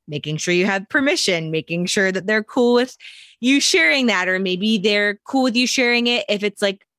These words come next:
you know, you make up a name, you don't identify this bartender, you know, you say, "One of the bartenders here." But I think that's such an amazing way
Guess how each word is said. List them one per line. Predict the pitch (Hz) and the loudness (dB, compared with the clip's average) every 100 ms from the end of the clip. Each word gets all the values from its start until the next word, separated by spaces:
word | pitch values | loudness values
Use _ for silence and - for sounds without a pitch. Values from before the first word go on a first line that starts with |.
| _ | _
you | 214 220 | -2 0
know, | |
you | 180 175 | 0 0
make | 175 180 | 0 0
up | 214 208 | 0 0
a | 220 | 2
name, | 226 220 185 | 2 2 -2
you | 160 165 | -2 -2
don't | 165 170 | -2 -2
identify | 180 180 170 175 175 165 160 | -4 -2 -2 0 0 0 -2
this | 156 220 - | -2 -2 -4
bartender, | - 196 190 196 202 175 165 | -2 0 0 0 -4 0 0
you | 165 185 | 0 0
know, | 180 | 0
you | 180 | 0
say, | 202 | 0
"One | 202 277 302 | 0 0 0
of | 277 | 0
the | 254 | 0
bartenders | 214 202 - 202 190 185 175 | 0 0 -2 -4 -2 -2 -2
here." | - 170 156 156 - _ _ _ _ | -2 -2 -2 -4 -14 _ _ _ _
But | 247 | -2
I | 254 | 0
think | 254 277 | 0 0
that's | 262 - | -2 -4
such | 233 | -2
an | 262 | 0
amazing | 233 220 196 190 196 202 185 180 | 2 4 4 2 2 2 0 -2
way | 175 175 165 | 0 0 0